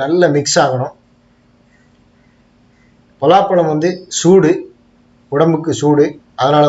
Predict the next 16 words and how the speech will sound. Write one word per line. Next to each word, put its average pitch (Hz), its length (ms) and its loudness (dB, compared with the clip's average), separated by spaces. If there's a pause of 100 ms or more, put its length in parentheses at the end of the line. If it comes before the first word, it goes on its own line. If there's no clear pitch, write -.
தான் 151 140 2
வந்து 151 180 -2
இதுல 135 180 0 (420)
பால் 160 280 2
சேர்க்கிறோம். 135 400 -4 (2000)
பால் 196 260 2
சேர்த்துட்டோம்னா 156 520 0 (240)
அந்த 143 120 -2 (100)
சூட்டை 180 280 2 (100)
வந்து 147 140 -6 (280)
மட்டுப்படுத்திடும், 123 600 -4 (320)
அதனால 143 300 0
தான் 143 140 2
வந்து 139 120 -6 (120)
பால் 135 240 -2
சேர்க்கிறோம். 117 340 -6